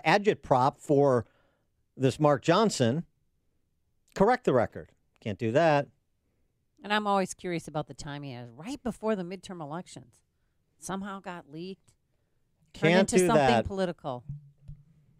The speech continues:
Speaker 2: And can't apologize.
Speaker 1: Three one two, six four two, fifty six hundred, Turnkey dot pro answer line.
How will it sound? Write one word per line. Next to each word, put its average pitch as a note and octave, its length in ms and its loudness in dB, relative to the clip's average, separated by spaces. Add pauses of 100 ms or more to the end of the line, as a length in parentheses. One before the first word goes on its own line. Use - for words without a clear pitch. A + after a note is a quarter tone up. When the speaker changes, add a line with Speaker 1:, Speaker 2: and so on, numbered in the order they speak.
(360)
Speaker 2:
And D#3 120 -18
can't F3 220 0
apologize. D#3+ 320 2
Speaker 1:
Three E3+ 100 2
one D3 120 4
two, A#2+ 40 0
six - 300 -4
four D3+ 220 0
two, C#3+ 200 0
fifty C#3+ 300 0
six C3+ 240 -4
hundred, B2+ 260 0
Turnkey C3+ 320 -2
dot B2 200 0
pro B2 180 2
answer B2+ 240 -2
line. A#2 180 0